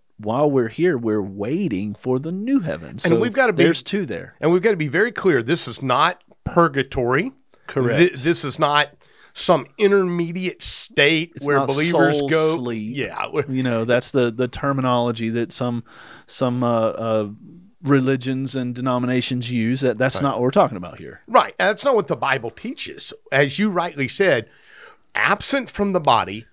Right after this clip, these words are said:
Speaker 2: present with the Lord.
Speaker 1: Mm.
Speaker 2: If we die right now, we go to heaven.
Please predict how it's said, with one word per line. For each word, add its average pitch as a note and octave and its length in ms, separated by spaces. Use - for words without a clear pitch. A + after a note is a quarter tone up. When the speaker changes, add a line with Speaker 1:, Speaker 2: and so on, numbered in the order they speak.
Speaker 2:
present D#3+ 640
with C#3+ 200
the C#3+ 80
Lord. A2 400
Speaker 1:
Mm. F2 240
Speaker 2:
If B2 200
we F3 200
die G#3+ 380
right C#3+ 340
now, D3+ 340
we D#3+ 320
go C#3+ 600
to D3+ 380
heaven. - 520